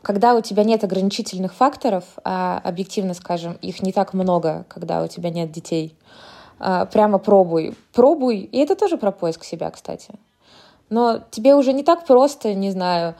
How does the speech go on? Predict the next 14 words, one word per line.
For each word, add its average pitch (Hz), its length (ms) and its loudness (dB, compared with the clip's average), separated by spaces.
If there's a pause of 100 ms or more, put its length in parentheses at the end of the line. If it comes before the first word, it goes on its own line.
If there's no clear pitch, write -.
(400)
даже 220 520 0
чтобы 208 380 0
уйти 214 420 -2
на 202 100 0
какой-нибудь 208 400 0
гончарный 220 500 4
мастер-класс, 208 720 2
тебе 208 220 0
нужно 214 240 2
организовать 190 720 4
вот 175 120 -2
это 175 200 2
вот 156 160 -4
пространство. - 840 -4